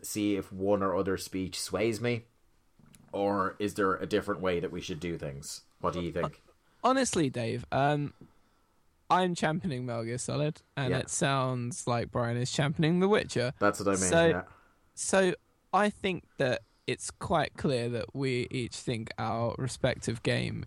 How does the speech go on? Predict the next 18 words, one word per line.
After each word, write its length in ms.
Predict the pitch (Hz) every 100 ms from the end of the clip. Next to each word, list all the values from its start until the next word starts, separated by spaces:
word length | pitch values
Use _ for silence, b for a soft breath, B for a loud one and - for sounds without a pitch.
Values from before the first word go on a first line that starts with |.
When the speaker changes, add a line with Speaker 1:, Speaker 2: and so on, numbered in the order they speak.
| -
Speaker 2:
is 380 | 127 117 127 -
the 100 | 151
best 360 | - 107 -
game 400 | - 117 110 123 139
that 120 | -
we've 220 | - 120 -
played 400 | 127 120 120 - -
this 240 | 180 110
Speaker 1:
Yeah. 80 | 110
Speaker 2:
year, 240 | 117 123 147
this 180 | - 135
year 160 | 117 110
of 60 | 127
twenty 280 | 190 127
fifteen, 520 | 135 127 - 127 123 135
other 180 | 143 123
than 140 | 120
Skyrim. 600 | 123 - 123 123 117 120